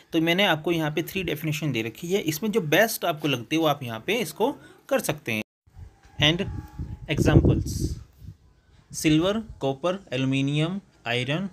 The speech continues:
mercury, steel, et cetera, and all metals are conductors। जितनी भी हमारी मेटल्स हैं वो सारी कंडक्टर होती हैं, ईजीली वो इलेक्ट्रिक करंट को अपने अंदर से फ्लो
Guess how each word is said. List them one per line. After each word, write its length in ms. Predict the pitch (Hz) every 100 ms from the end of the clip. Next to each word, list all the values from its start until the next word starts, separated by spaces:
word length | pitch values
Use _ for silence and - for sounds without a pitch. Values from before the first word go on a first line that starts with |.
| -
mercury, 520 | 127 127 131 143 147 175
steel, 680 | - - _ _ 151 160 190 - _ _ _
et 180 | - 151
cetera, 380 | 156 151 147 160 190 _ -
and 220 | 143 151 -
all 340 | 160 196 220
metals 480 | 165 139 156 170 156
are 140 | 131 139 131
conductors। 560 | 120 113 131 127 - _ _ - - _ 147
जितनी 280 | 151 170
भी 120 | 220 220
हमारी 240 | 185 190
मेटल्स 400 | 170 151 156 156
हैं 60 | 160
वो 80 |
सारी 340 | 156 156 156 202 - _ _
कंडक्टर 340 | 127 123 - 156
होती 280 | 151 151 170
हैं, 220 | 190 196 - _ _ _ _ _ 185
ईजीली 480 | 208 202 202 175 165
वो 140 | 170
इलेक्ट्रिक 440 | 160 147 151 208 208
करंट 280 | 135 127 135
को 120 | 170
अपने 260 | 120 151 156
अंदर 220 | 139 127
से 160 | 131 165
फ्लो 200 | 147